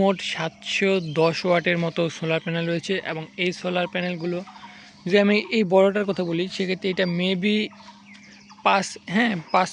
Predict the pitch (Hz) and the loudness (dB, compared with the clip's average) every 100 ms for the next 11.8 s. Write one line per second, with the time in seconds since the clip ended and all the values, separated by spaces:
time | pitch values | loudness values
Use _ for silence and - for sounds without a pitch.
0 | - 185 - 180 160 151 160 160 - - | -2 -4 -2 -4 -4 -6 -8 -8 -16 -14
1 | 214 208 175 - - - - - - - | -8 -6 -8 -10 -20 -20 -20 -20 -20 -6
2 | 196 180 190 180 180 - 214 202 202 196 | -4 0 2 2 0 0 0 2 2 0
3 | 202 202 202 - 175 160 160 156 151 143 | 0 0 0 0 -2 -2 -4 -2 -2 0
4 | 180 170 175 - 170 175 180 156 170 196 | 0 0 -4 -8 -6 -6 -6 -6 -6 -6
5 | 214 269 - - - - - - 170 156 | -6 -8 -18 -20 -20 -20 -20 -12 -8 -6
6 | - 220 240 240 254 - 185 185 214 202 | 0 4 6 6 4 4 4 6 4 4
7 | 202 220 214 151 143 156 165 170 185 190 | 2 2 0 -2 0 2 2 2 2 2
8 | 185 185 - 202 196 - 165 165 - 185 | 0 -4 0 0 0 -4 -6 -4 -2 0
9 | 190 196 202 202 - 175 - 202 190 196 | 0 0 -2 -2 -4 -6 -4 0 2 2
10 | 202 196 214 269 320 - - - - - | 2 -2 -2 -6 -10 -18 -20 -20 -20 -18
11 | - - - - - 226 240 233 | -14 -14 -14 -6 2 4 6 4